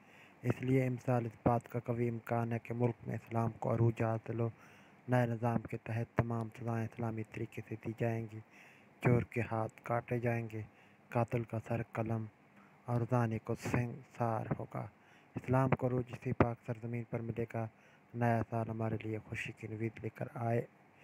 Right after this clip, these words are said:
आएगा। महंगाई जैसी आफियत ख़त्म होती दिखाई दे रही है। अब मुल्क में उन्नीस सौ इकहत्तर जैसा कोई सानिया रोनुमा नहीं होगा,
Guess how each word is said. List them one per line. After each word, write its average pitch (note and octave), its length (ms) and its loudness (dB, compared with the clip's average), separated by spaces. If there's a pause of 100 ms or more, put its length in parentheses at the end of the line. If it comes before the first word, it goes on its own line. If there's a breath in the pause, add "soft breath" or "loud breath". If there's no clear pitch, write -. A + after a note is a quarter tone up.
(340 loud breath)
आएगा। A#2+ 380 4
महंगाई A#2+ 460 2
जैसी - 260 -4 (100)
आफियत A2+ 360 -4
ख़त्म A#2 280 -8
होती A#2 240 -4
दिखाई A2+ 360 -4
दे A2+ 180 -2
रही A#2 300 -2
है। A2 160 -10 (600 loud breath)
अब B2 260 4
मुल्क B2+ 340 2
में A#2+ 120 -4
उन्नीस A#2+ 360 -2
सौ - 140 -6
इकहत्तर A#2 380 -4
जैसा A2+ 280 -2
कोई A#2 280 2
सानिया A2 400 -2
रोनुमा A2 480 -2
नहीं A2 340 -4
होगा, G#2+ 280 -4